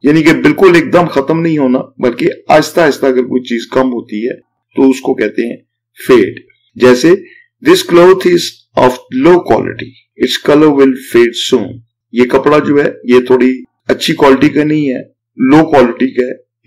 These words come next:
इसलिए इसका रंग जल्दी कम होना शुरू हो जाएगा। "Don't worry, your pain will fade away soon after taking this medicine।" फिक्र ना करें, आपका दर्द बहुत जल्दी कम हो जाएगा या खत्म हो जाएगा आहिस्ता आहिस्ता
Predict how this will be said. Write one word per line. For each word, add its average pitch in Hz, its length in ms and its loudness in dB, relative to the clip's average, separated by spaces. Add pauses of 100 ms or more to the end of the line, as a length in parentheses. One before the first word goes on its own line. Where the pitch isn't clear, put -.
इसलिए 127 500 -2 (260)
इसका 135 200 2
रंग 143 240 2
जल्दी 135 560 0
कम 147 160 2
होना 120 260 0
शुरू 104 320 0
हो 95 80 2
जाएगा। 67 480 -6 (960)
"Don't 170 220 4
worry, 123 260 4 (420)
your 135 120 4
pain 151 320 0
will 151 220 0
fade 151 360 0
away 110 220 2
soon 113 300 -4 (460)
after 127 220 0
taking 110 420 -2
this 92 300 -12
medicine।" - 480 -10 (540)
फिक्र 131 240 2
ना 143 120 2
करें, 127 320 -2 (160)
आपका 117 340 0
दर्द 107 380 -4
बहुत 120 200 2
जल्दी 107 400 -6 (160)
कम 156 140 2
हो 131 160 4
जाएगा 110 460 0
या 113 180 0
खत्म - 300 -4
हो 117 160 -4
जाएगा 98 320 -2
आहिस्ता 98 320 -6
आहिस्ता - 440 -10